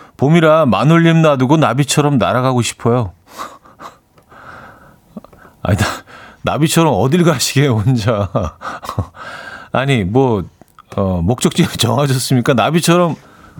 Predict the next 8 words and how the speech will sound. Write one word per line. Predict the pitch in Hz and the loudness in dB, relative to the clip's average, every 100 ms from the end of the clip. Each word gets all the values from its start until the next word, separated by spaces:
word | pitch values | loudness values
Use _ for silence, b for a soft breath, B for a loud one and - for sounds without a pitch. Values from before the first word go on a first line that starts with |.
| B - | B -2
어디로 | 127 147 147 | 0 2 2
날아가고 | 127 123 117 107 | 2 2 0 -2
싶으시지? | 95 - 92 - - 127 - B B B B B | -4 -8 -12 -10 -10 -10 -12 B B B B B
마음이 | 85 123 175 | 0 2 2
좀 | 156 180 | 4 2
이렇게 | 170 | 2
살랑살랑 | - 185 196 170 170 175 | 0 0 2 2 2 2
하시죠? | 180 - - 175 113 | 0 0 0 0 0